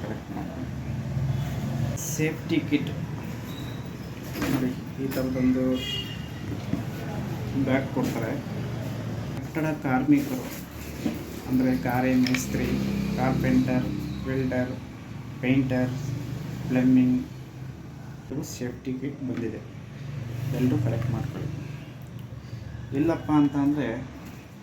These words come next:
ಕಾರ್ಮಿಕರ ಇಲಾಖೆ, ಕಾರ್ಮಿಕರ ಕಚೇರಿಗೆ ಹೋಗಿ ನಿಮ್ಮದು ಲೇಬರ್ ಕಾರ್ಡ್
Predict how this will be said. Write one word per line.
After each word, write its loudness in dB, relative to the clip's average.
ಕಾರ್ಮಿಕರ 4
ಇಲಾಖೆ, -2
ಕಾರ್ಮಿಕರ 0
ಕಚೇರಿಗೆ -6
ಹೋಗಿ -8
ನಿಮ್ಮದು 0
ಲೇಬರ್ -2
ಕಾರ್ಡ್ 0